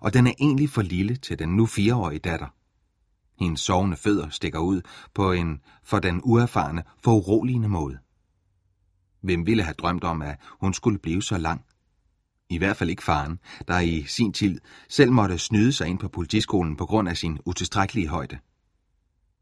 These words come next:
Muligvis moren, som ganske vist ikke er mere end en decimeter højere end ægtefællen, men til gengæld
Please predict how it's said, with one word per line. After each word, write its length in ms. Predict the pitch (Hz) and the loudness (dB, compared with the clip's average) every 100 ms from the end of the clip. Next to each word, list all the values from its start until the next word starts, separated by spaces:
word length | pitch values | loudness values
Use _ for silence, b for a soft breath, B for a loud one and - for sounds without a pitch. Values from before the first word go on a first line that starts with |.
| B B | B B
Muligvis 460 | 90 131 139 131 - | 2 2 2 -2 -2
moren, 380 | 78 71 78 - | -2 -4 -8 -10
som 320 | - 76 67 _ | -8 -8 -8 _
ganske 340 | 95 90 - 95 | -2 0 0 -2
vist 180 | 90 | 0
ikke 200 | 101 113 | 2 2
er 200 | 98 76 B B - | 0 -4 B B -2
mere 280 | 90 107 104 | 0 2 0
end 100 | 80 | -2
en 200 | 76 73 | -4 -2
decimeter 480 | 98 98 123 85 76 | 0 2 0 0 -2
højere 320 | 76 82 107 | -2 0 0
end 100 | 92 | -2
ægtefællen, 600 | 78 - - 82 76 67 - B B - | -4 -6 -6 -6 -6 -10 -16 B B 0
men 140 | 104 | 2
til 140 | 107 104 | 4 4
gengæld 380 | 123 143 104 | 4 4 0